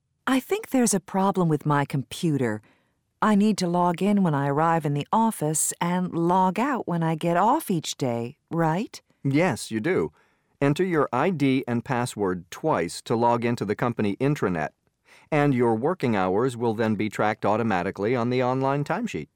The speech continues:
Speaker 1: Yes, that's what I heard in the orientation for new employees. But for some reason, my computer's not working.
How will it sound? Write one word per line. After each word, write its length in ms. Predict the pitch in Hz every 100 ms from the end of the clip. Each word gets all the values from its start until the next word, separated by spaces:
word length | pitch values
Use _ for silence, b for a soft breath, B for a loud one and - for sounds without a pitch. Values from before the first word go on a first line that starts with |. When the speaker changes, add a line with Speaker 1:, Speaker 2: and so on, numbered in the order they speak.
| _ _ _ _ -
Speaker 1:
Yes, 800 | - 277 285 190 139 135 - -
that's 320 | - 240 339 -
what 80 |
I 120 | 262 214
heard 200 | 202 190
in 80 |
the 140 | 175 -
orientation 680 | 180 175 170 180 180 - 143
for 180 | - 135
new 200 | 147 143
employees. 800 | 143 139 160 151 143 127 127 - B B B B
But 320 | - 202 233 -
for 200 | - -
some 400 | 233 - 370 427
reason, 480 | 226 151 135 147 196 - _ _ -
my 300 | 208 220 320
computer's 520 | 285 208 208 202 190
not 220 | 208 -
working. 500 | 196 247 - 165 120